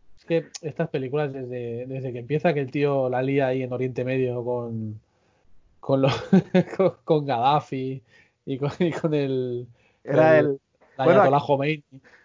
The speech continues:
Speaker 2: claro, aquello era como un, un G ocho, pero del mal.
Speaker 1: Del mal, y el tío se presenta ahí y empieza a repartir hostias a, a diestro y siniestro.
Speaker 2: <laughs> Los, los infla, ¿eh? A todos.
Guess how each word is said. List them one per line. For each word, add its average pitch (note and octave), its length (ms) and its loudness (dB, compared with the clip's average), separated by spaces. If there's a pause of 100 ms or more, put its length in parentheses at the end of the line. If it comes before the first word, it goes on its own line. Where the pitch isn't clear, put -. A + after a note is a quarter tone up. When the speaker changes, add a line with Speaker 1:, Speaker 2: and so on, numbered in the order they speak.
Speaker 2:
claro, E3+ 200 2
aquello D#3 280 0
era F3+ 140 2
como E3 240 -6
un, F3 520 -8 (240)
un F3 160 -4
G F#3+ 240 2
ocho, F#3+ 320 0
pero G3 200 0
del D3 200 0
mal. D3 360 2 (240)
Speaker 1:
Del C3 140 4
mal, C#3+ 240 2
y C3 60 0
el B2+ 80 -6
tío C#3 100 2
se D3 120 0
presenta C3+ 340 -4
ahí C#3 100 0
y C3+ 40 0
empieza C3 340 2
a B2+ 40 2
repartir C3 380 -2
hostias C3 300 0
a, B2 360 -2
a A#2 60 -2
diestro D#3+ 320 4
y - 60 4
siniestro. E3+ 600 0
Speaker 2:
<laughs> - 20 -20
Los, F3+ 180 4
los D#3+ 300 0
infla, F#3+ 400 0
¿eh? G3+ 40 0
A F3+ 120 0
todos. F#3+ 260 -4